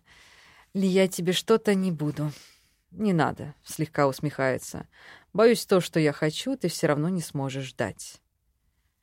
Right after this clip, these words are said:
Губы пересыхают, я быстро облизываю их. Тело моментально бросает в жар. Когда в прихожей раздаётся хлопок входной двери, то мы с Вовой, как по команде, оборачиваемся.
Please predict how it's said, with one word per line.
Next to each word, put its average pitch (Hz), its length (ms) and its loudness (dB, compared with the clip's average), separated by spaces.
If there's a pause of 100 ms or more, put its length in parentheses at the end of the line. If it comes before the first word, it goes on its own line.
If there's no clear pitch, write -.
(240)
Губы 160 320 -2
пересыхают, 180 840 -4 (340)
я 151 180 2
быстро 170 420 0
облизываю 139 560 -4
их. - 340 -14 (340)
Тело 196 340 2
моментально 160 680 2
бросает 135 560 -4
в 135 40 -10
жар. - 280 -6 (880)
Когда 185 260 4
в - 60 0
прихожей 202 440 4
раздаётся 175 520 4
хлопок 170 440 0
входной 160 420 0
двери, 180 440 0 (320)
то 185 100 6
мы 170 120 6
с - 160 -6
Вовой, 247 360 6
как - 240 -2
по - 100 2
команде, 175 500 2
оборачиваемся. 147 1120 -2